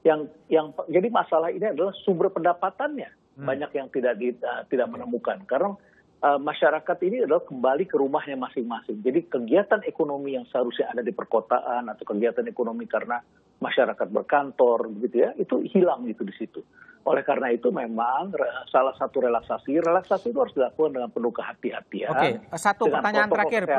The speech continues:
Speaker 1: kesehatan.
Speaker 2: Prof Renat. Ini
Speaker 1: Ya.
Speaker 2: sebaiknya bansos dalam bentuk sembako atau sebenarnya B L T aja langsung dalam bentuk cash?
Speaker 1: Oh, menurut saya se-, lebih baik memang B L T.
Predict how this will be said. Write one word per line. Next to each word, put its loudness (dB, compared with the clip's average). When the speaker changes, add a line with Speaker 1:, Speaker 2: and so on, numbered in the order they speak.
Speaker 1:
kesehatan. -6
Speaker 2:
Prof 0
Renat. -2
Ini -6
Speaker 1:
Ya. 2
Speaker 2:
sebaiknya -2
bansos -2
dalam 2
bentuk -2
sembako 4
atau 8
sebenarnya -2
B 0
L 4
T -4
aja 4
langsung 0
dalam 2
bentuk -4
cash? -6
Speaker 1:
Oh, 6
menurut 2
saya 0
se-, -8
lebih 4
baik 0
memang -8
B -4
L 2
T. -4